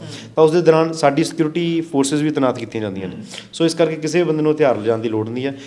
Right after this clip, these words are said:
Speaker 1: ਤੇ ਇਸ ਤੇ ਪੂਰਨ ਪਾਬੰਦੀ ਲਗਾਈ ਗਈ ਹੈ।
Speaker 2: ਸਰ, ਇਹ, ਅ, ਕਾਫੀ ਦੇਖਿਆ ਜਾਂਦਾ ਕਿ ਤੜੀਬਾਜ਼ੀ ਮੰਨਿਆ ਜਾਂਦਾ ਹੈ ਜਦੋਂ ਕੋਈ ਹਵਾਈ ਫਾਇਰ, ਅ, ਕਰਦਾ ਹੈ ਜਾਂ ਖਾਸ ਤੌਰ 'ਤੇ ਆਪਣੇ, ਅ, ਵਿਆਹ ਵਾਲੇ ਜਿਹੜੇ ਸ-, ਕੋਟ ਪੈਂਟ ਹੁੰਦੇ ਆ, ਉਹਨਾਂ 'ਤੇ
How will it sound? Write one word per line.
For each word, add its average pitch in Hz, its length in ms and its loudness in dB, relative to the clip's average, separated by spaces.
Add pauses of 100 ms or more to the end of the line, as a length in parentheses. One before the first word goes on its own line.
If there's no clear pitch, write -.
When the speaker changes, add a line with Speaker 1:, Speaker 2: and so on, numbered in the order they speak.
(140)
Speaker 1:
ਤੇ 147 80 -2
ਇਸ 139 80 -2
ਤੇ 147 140 -4
ਪੂਰਨ 123 280 -4
ਪਾਬੰਦੀ 104 300 -6
ਲਗਾਈ 95 220 -6
ਗਈ 90 180 -12
ਹੈ। 95 80 -16
Speaker 2:
ਸਰ, 240 200 -14 (160)
ਇਹ, 214 80 -10
ਅ, 156 260 -8
ਕਾਫੀ 175 340 -6
ਦੇਖਿਆ 170 280 0
ਜਾਂਦਾ 160 240 -2
ਕਿ 180 140 -8
ਤੜੀਬਾਜ਼ੀ 175 680 0
ਮੰਨਿਆ 147 440 -2
ਜਾਂਦਾ 139 280 0
ਹੈ 143 60 2
ਜਦੋਂ 143 240 -6
ਕੋਈ 143 180 -4
ਹਵਾਈ 139 220 -4
ਫਾਇਰ, 131 320 -4
ਅ, - 280 -14
ਕਰਦਾ 127 340 -2
ਹੈ 127 100 -4 (220)
ਜਾਂ 170 100 0
ਖਾਸ 156 320 2
ਤੌਰ 160 220 2
'ਤੇ 165 260 0
ਆਪਣੇ, 160 420 0 (340)
ਅ, - 20 2
ਵਿਆਹ 147 220 4
ਵਾਲੇ 165 260 4
ਜਿਹੜੇ 165 220 -2
ਸ-, 156 140 -6
ਕੋਟ 156 320 -2
ਪੈਂਟ 165 220 -4
ਹੁੰਦੇ 156 200 -6
ਆ, 175 60 2
ਉਹਨਾਂ 180 200 0
'ਤੇ 170 340 0